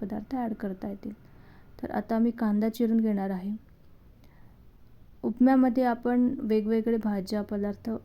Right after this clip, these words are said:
ॲड करू शकतो. इथे मी कांदा आणि मिरची घालणार आहे. तुम्ही यामध्ये टोमॅटो,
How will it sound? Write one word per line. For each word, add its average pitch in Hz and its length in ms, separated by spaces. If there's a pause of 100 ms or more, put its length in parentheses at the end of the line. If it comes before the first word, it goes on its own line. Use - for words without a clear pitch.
(120)
ॲड 202 200
करू 202 240
शकतो. 214 420 (500)
इथे 233 240
मी 240 160
कांदा 214 460
आणि 214 180
मिरची 220 380
घालणार 202 340
आहे. 190 220
तुम्ही 214 320
यामध्ये 208 400
टोमॅटो, 202 720